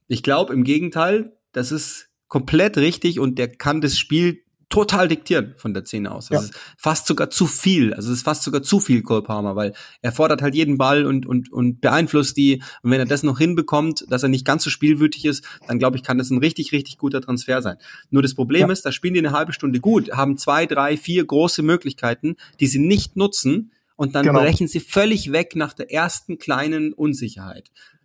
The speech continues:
Speaker 1: Das
Speaker 2: Ja.
Speaker 1: ist normal bei einem jungen Team, bei einem neu zusammengewürfelten Team, in dem ja auch niemand genau weiß, wer ist eigentlich der Führungsspieler und warum ist er es. Also Cole Palmer
Speaker 2: Ja.
Speaker 1: ist offensichtlich ein guter Fußballer, aber weiß nicht, ob der schon dann so persönlich anerkannt ist.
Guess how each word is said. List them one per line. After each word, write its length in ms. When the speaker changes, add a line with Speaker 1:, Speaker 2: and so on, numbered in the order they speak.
Speaker 1:
Das 120
Speaker 2:
Ja. 100
Speaker 1:
ist 160
normal 880
bei 80
einem 160
jungen 340
Team, 280
bei 80
einem 260
neu 220
zusammengewürfelten 960
Team, 200
in 80
dem 140
ja 80
auch 120
niemand 300
genau 240
weiß, 280
wer 80
ist 80
eigentlich 240
der 100
Führungsspieler 720
und 160
warum 380
ist 240
er 180
es. 140
Also 180
Cole 240
Palmer 220
Speaker 2:
Ja. 60
Speaker 1:
ist 80
offensichtlich 440
ein 60
guter 220
Fußballer, 400
aber 260
weiß 100
nicht, 120
ob 120
der 80
schon 300
dann 160
so 100
persönlich 480
anerkannt 400
ist. 180